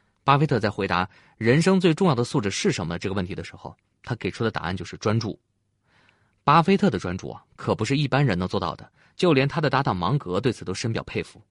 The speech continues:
他说：“巴菲特简直就是一部专注的学习机器。”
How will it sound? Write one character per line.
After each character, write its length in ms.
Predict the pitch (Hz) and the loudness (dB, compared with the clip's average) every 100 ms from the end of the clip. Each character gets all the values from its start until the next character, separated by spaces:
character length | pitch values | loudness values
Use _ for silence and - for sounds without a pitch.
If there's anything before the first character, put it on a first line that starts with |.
| _ _ _ | _ _ _
他 100 | 101 | -10
说： 220 | - - - _ _ _ | -8 -10 -14 _ _ _
“巴 180 | - 131 | 0 2
菲 120 | 151 | 2
特 160 | 139 98 | 2 0
简 260 | - 87 80 | -2 -6 -4
直 100 | 104 | -2
就 140 | 131 | -2
是 140 | - | -2
一 60 | 85 | -6
部 260 | - 87 - | -6 -10 -6
专 240 | - 156 160 | 4 4 4
注 140 | 147 | 2
的 140 | 87 82 | -4 -6
学 240 | - 117 | -2 -2
习 160 | 131 113 | -2 -6
机 160 | 135 | -6
器。” 240 | 135 - | -6 -8